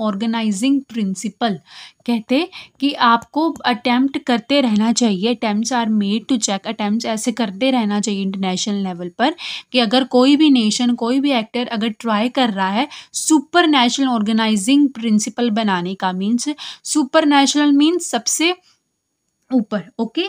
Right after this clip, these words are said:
तो इसका और मतलब होता है, सुपरनेशनल ऑर्गेनाइजिंग प्रिंसिपल का मतलब है कि ये और अलायंसेस बनाने की अगर ट्राई कर रहा है, basically अगर और अलायंसेस बनाने का ये ट्राई कर रहा है तो आपको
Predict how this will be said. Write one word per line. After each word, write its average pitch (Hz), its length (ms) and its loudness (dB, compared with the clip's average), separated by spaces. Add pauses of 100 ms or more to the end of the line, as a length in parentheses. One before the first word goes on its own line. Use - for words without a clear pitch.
(120)
तो 277 80 -8
इसका 277 280 0
और 294 280 2
मतलब 269 200 0
होता 262 180 0
है, 320 60 2
सुपरनेशनल 285 680 0
ऑर्गेनाइजिंग 247 520 -2
प्रिंसिपल 240 320 -4
का 233 120 -4
मतलब 226 240 -6
है 311 100 -2 (340)
कि 277 60 6
ये 285 140 8
और 254 420 4
अलायंसेस 240 640 2
बनाने 208 460 2
की 254 140 -2
अगर 226 220 0
ट्राई 214 400 0
कर 208 240 -2
रहा 180 200 -4
है, 180 200 -6 (320)
basically 285 520 2
अगर 262 180 2
और 247 300 4
अलायंसेस 233 420 0
बनाने 214 260 -2
का 208 80 -4
ये 214 120 -2
ट्राई 214 260 -6
कर 190 160 -6
रहा 190 140 -4
है 233 60 0
तो 269 140 -4
आपको 247 500 0